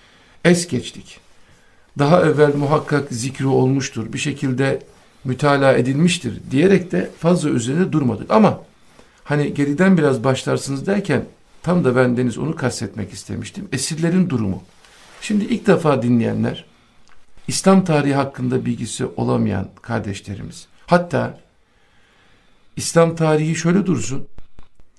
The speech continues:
tarihi perspektif içerisinde esirlik muamelatını bilmeyenler ve bu da bir kenara dursun, yani onu da hiç hesaba katmayalım.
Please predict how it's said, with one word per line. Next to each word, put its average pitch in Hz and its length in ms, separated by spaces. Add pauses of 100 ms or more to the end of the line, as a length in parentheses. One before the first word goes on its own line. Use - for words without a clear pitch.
(420)
tarihi 147 440
perspektif 165 640
içerisinde 143 640
esirlik 151 720 (140)
muamelatını 131 840
bilmeyenler 107 680 (440)
ve 202 300 (1300)
bu 139 280
da 233 120
bir 190 80
kenara 131 400
dursun, 117 380
yani 131 200
onu 170 300
da 180 120
hiç - 400
hesaba 131 500
katmayalım. 113 580